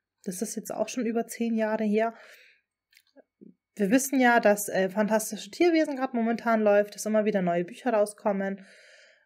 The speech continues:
Ähm, aber ich glaub, sie hat momentan noch gar kein Projekt. Vielleicht macht sie auch keins mehr, ich weiß es nicht. Ähm, sie hätte es ja, ich sag jetzt mal rein vom Geld her, wahrscheinlich nicht nötig, noch mal eins zu schreiben.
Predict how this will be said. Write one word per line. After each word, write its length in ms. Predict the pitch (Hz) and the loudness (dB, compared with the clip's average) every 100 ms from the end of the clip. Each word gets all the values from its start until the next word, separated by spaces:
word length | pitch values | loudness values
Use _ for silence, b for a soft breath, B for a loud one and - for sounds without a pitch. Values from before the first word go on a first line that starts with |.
| - | -8
Ähm, 640 | 185 190 185 185 185 180 180 B B B B B B B B B B B _ _ _ _ | -4 -2 -2 -2 -2 -4 -10 B B B B B B B B B B B _ _ _ _
aber 100 | 196 | -6
ich 120 | 202 | -4
glaub, 320 | - 226 220 | -2 -2 -4
sie 140 | - 220 | -12 -6
hat 180 | 247 254 | -6 -4
momentan 520 | 214 190 185 175 175 | -4 -4 -6 -8 -6
noch 180 | 170 - | -8 -8
gar 160 | 170 | -10
kein 300 | 175 - 160 | -10 -14 -14
Projekt. 360 | 160 190 165 - | -12 -10 -10 -8
Vielleicht 280 | - 214 269 | -6 -4 -6
macht 240 | 339 - | -10 -6
sie 120 | - | -2
auch 220 | 294 302 | -2 -4
keins 360 | - 254 247 254 | -4 -4 -4 -4
mehr, 160 | 233 214 | -6 -6
ich 140 | - | -4
weiß 240 | 214 247 262 | -2 -2 -4
es 160 | 247 | -8
nicht. 260 | 214 214 - b b b b b - | -8 -8 -14 b b b b b -4
Ähm, 280 | 190 202 - | -2 -2 -6
sie 180 | 196 208 | -2 0
hätte 260 | 214 247 | 0 0
es 180 | 233 214 | 0 2
ja, 200 | 226 208 | 2 2
ich 100 | 196 | 0
sag 160 | - 220 | -4 -6
jetzt 140 | 247 | -2
mal 100 | 220 | 0
rein 220 | 190 208 | 2 0
vom 200 | 220 208 | -2 -2
Geld 280 | 185 190 214 | 0 0 2
her, 140 | 247 202 | 0 0
wahrscheinlich 500 | 196 - 202 214 202 | -2 -4 -4 -4 -8
nicht 240 | 185 - | -10 -4
nötig, 520 | 185 196 302 302 302 | 0 0 0 -6 -10
noch 160 | 262 254 | -8 -4
mal 140 | 247 | -4
eins 300 | 190 214 - | -4 -4 -6
zu 100 | - | -8
schreiben. 640 | 220 - 180 185 196 202 | -10 -6 -4 -4 -6 -12